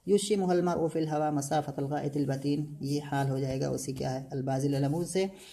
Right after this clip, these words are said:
उसके बाद है तो ये जुलहाल और हाल, ये फिर क्या है, मातूफ़ हो जाएगा नश्वतन पर। और अलबीसा जो है यहाँ पर क्या है, <clears throat> ये भी जो है बीसा, ये क्या हो जाएगा, मातूफ़ हो जाएगा इसी खबब पर,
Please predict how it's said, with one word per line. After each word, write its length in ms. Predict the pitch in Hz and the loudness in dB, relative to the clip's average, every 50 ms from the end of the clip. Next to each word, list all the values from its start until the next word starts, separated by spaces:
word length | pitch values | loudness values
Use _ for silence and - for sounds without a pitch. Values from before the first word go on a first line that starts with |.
| - - 208 139 - | -18 -16 -12 -6 -4
उसके 200 | 170 170 - 202 | -4 -2 0 4
बाद 220 | 190 190 190 190 202 | 6 6 6 6 4
है 340 | 208 233 254 262 - - - - - _ _ - - - - - _ _ _ _ _ - - - 151 - | 2 2 0 -2 -4 -12 -16 -20 -20 _ _ -20 -20 -20 -20 -20 _ _ _ _ _ -20 -12 -10 -4 0
तो 80 | 170 170 | 2 4
ये 280 | 170 170 180 175 165 - - - | 6 6 6 6 6 2 -2 -6
जुलहाल 540 | 151 151 160 180 - - - 175 180 185 180 | -4 2 2 2 2 4 4 4 4 4 4
और 160 | - 151 151 | 4 2 2
हाल, 320 | 147 - - 151 156 160 156 | 2 2 2 2 2 2 2
ये 160 | 147 151 151 | 2 2 2
फिर 180 | 151 151 156 - | 2 0 -4 -2
क्या 140 | - 143 | 0 0
है, 100 | 143 143 147 | 0 2 2
मातूफ़ 280 | 139 135 139 147 135 - | 2 0 0 -2 -2 -2
हो 60 | 143 | -2
जाएगा 240 | 139 139 139 139 139 | 0 0 2 2 2
नश्वतन 460 | 143 151 143 - 175 170 170 180 180 | 2 0 0 -2 -2 -2 0 -2 -2
पर। 260 | 180 - 170 170 165 170 | -2 -2 -2 0 0 -2
और 300 | - 156 151 147 143 143 | -2 -2 -2 -2 -2 0
अलबीसा 540 | 151 147 147 147 160 202 208 196 202 - 190 | 0 0 0 0 0 0 0 0 -2 -2 -4
जो 140 | 180 170 170 | -2 -2 0
है 180 | 151 151 156 151 | 0 2 2 2
यहाँ 220 | 147 143 143 139 | 0 0 0 -2
पर 160 | 139 - 147 | -2 -2 -6
क्या 200 | 147 - 156 151 | -4 -2 -2 -2
है, 240 | 147 143 147 147 147 - - - - - - - _ _ _ _ _ _ _ _ _ _ _ - - _ _ _ - - | -2 -2 -2 -4 -6 -10 -16 -20 -20 -20 -20 -20 _ _ _ _ _ _ _ _ _ _ _ -20 -20 _ _ _ 0 2
<clears throat> 720 | - - - - - - - - - - - - - - 165 | 4 4 2 0 -4 -10 -14 -18 -20 -20 -20 -20 -10 -4 0
ये 180 | 160 170 185 | 6 6 6
भी 100 | 180 196 | 6 6
जो 120 | 190 190 190 | 4 4 4
है 60 | 185 | 6
बीसा, 300 | 175 190 190 185 208 220 | 8 6 6 6 4 2
ये 220 | 214 160 165 160 | 2 2 0 0
क्या 180 | 156 160 160 156 | 0 2 2 2
हो 100 | 160 156 | 2 2
जाएगा, 300 | 160 156 156 160 185 196 190 - - - - - _ - _ - - | 2 2 2 2 0 -2 -4 -10 -18 -20 -20 -20 _ -20 _ -6 0
मातूफ़ 380 | 147 151 147 143 147 180 175 - | 2 2 2 4 2 0 0 2
हो 100 | 175 165 | 2 4
जाएगा 320 | 165 160 165 165 185 196 185 - | 4 4 4 2 0 -2 -4 -6
इसी 180 | 139 - 151 147 | -6 -4 -4 -4
खबब 400 | 147 - - 151 165 170 170 - - | -4 -2 -2 0 0 0 -2 -2 -4
पर, 120 | 175 185 | -4 -4